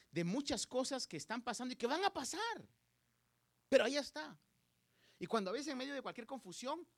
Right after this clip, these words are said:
el Espíritu Santo, sin duda alguna, me lo recuerda.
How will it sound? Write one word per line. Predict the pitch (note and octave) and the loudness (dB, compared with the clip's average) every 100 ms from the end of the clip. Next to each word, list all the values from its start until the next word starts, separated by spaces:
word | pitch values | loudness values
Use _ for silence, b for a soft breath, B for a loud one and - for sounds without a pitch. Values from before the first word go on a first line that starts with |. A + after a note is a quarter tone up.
| _ _ _ | _ _ _
el | B2+ | -10
Espíritu | B2+ - F#3+ A#3+ A3+ | -6 0 2 2 0
Santo, | A3 G#3+ | 0 0
sin | D#3 | 2
duda | F3 | 4
alguna, | F#3 A3 A#3+ - _ _ _ _ _ _ | 4 2 0 -4 _ _ _ _ _ _
me | - | -2
lo | - | -2
recuerda. | - - - C4 - | -4 -10 -10 -8 -12